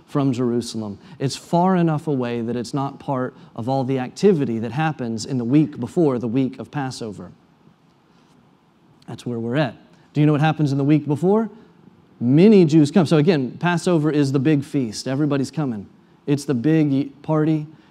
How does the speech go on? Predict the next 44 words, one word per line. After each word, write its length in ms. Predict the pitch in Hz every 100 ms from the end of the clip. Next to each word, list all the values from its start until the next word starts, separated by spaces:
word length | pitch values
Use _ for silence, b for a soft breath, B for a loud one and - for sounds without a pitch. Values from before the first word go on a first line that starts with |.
| B
It's 200 | 139 135
the 100 | 147
big 380 | 135 151 147 139
time 280 | 151 151 143
to 80 |
see 240 | 127 156 147
everybody. 640 | 143 147 135 131 131 123 - B B B B B -
People 320 | 175 170 156
have, 280 | 147 127 -
people 260 | 196 196
have 180 | 160 147
weeks 400 | 127 165 208 -
before 380 | - 170 180 175
this 180 | 165 165
moment. 460 | 165 151 127 110 B B
Families 540 | _ 160 165 160 151 143
have 160 | 123
gathered 300 | 147 156 151
together. 380 | 143 139 147 131
They've 220 | 123 143
loaded 400 | 131 147 160 151
up 140 | 147 147
their 140 | 139
stuff. 400 | 127 - 151 135
They're 100 | 143
heading 260 | 117 139 139
to 60 |
Jerusalem. 640 | 131 131 127 123 - 101 92 _ b b b b
They've 160 | 165 160
made 280 | 165 165
the 60 | 156
plans 420 | - 165 160 160
for 120 | 151 151
how 60 |
to 80 | 139
take 280 | 139 170 143
care 140 | 170
of 80 | 156
their 120 | 147
buildings 500 | 135 165 170 165 156
while 140 | 135 131
they're 140 | 131
gone. 580 | 127 160 160 160 156 151 B B
They've 240 | 151 135